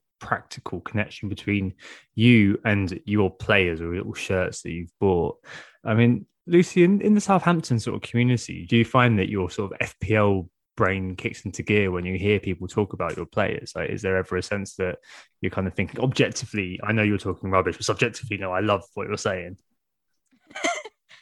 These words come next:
Speaker 2: Um, you mean in terms of kind of, like, being appreciative of, like, data and, and kind
Speaker 1: Yeah,
Speaker 2: of
Speaker 1: yeah, like, uh, just being able to kind of do the thing, have your F P L manager hat on, as it were.
Speaker 2: Yeah, well, I, I actually did, like, a, a couple of seasons ago, did a thread on, like, our,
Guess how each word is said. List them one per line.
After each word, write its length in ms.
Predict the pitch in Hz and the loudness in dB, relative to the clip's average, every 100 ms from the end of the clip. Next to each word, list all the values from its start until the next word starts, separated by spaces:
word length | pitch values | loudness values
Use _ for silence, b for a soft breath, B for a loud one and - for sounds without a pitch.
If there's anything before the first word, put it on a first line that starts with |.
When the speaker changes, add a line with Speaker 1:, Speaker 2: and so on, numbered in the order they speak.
| b _ - | b _ 8
Speaker 2:
Um, 220 | 233 240 | 10 10
you 100 | 277 | 10
mean 140 | 302 | 10
in 100 | 302 | 10
terms 320 | 269 302 285 254 | 10 10 8 8
of 120 | 269 | 6
kind 180 | 277 254 | 8 8
of, 100 | 226 | 10
like, 400 | 226 226 - - | 8 8 4 -4
being 280 | - 214 214 | 4 6 6
appreciative 580 | 208 226 208 - - 190 | 4 0 -2 -6 -6 -2
of, 160 | 180 180 | -2 0
like, 320 | 175 175 - | 0 0 0
data 380 | 185 185 - 175 165 156 | 0 0 -2 0 2 0
and, 360 | 151 160 160 - | -2 -2 -4 -4
and 160 | 165 | 2
kind 20 | |
Speaker 1:
Yeah, 500 | 175 156 117 156 80 | 6 8 6 2 2
Speaker 2:
of 80 | - - | 0 2
Speaker 1:
yeah, 320 | 120 104 92 | 0 0 0
like, 260 | 90 101 - 95 | 0 -2 -4 -6
uh, 80 | |
just 180 | 143 135 | -4 0
being 180 | 135 123 | 2 2
able 180 | 113 110 | 2 -2
to 120 | 113 | -4
kind 160 | 107 104 | -4 -4
of 120 | 92 | 2
do 200 | 120 113 | 4 4
the 80 | 104 | 2
thing, 280 | 110 107 | 0 -2
have 200 | 117 110 | -2 0
your 120 | 117 - | 2 2
F 120 | - | 2
P 120 | 120 | 0
L 40 | |
manager 320 | 107 110 104 104 | 2 2 0 -4
hat 280 | - 113 | -2 -4
on, 200 | - 90 85 | -4 -12 -14
as 100 | 87 | -14
it 100 | 78 | -10
were. 240 | 85 82 - _ _ _ _ | -10 -10 -14 _ _ _ _
Speaker 2:
Yeah, 180 | - 285 | 4 8
well, 240 | 294 311 - | 8 8 6
I, 240 | 277 302 - | 6 6 6
I 140 | 285 | 6
actually 260 | 349 - 349 | 6 2 -2
did, 240 | 311 311 | -2 0
like, 240 | 277 254 226 | 2 2 4
a, 240 | 208 190 - _ _ _ _ - | 2 2 -4 _ _ _ _ -8
a 80 | |
couple 380 | 202 - 240 - | -8 -6 -6 -4
of 40 | 226 | -4
seasons 440 | 240 226 220 202 | -4 0 0 0
ago, 200 | 208 165 | -2 -6
did 200 | 196 185 | -4 -2
a 60 | 180 | -4
thread 460 | - 202 208 226 | -2 4 6 6
on, 200 | 208 196 | 6 6
like, 320 | 185 180 - | 6 2 0
our, 340 | 185 175 175 | 0 0 0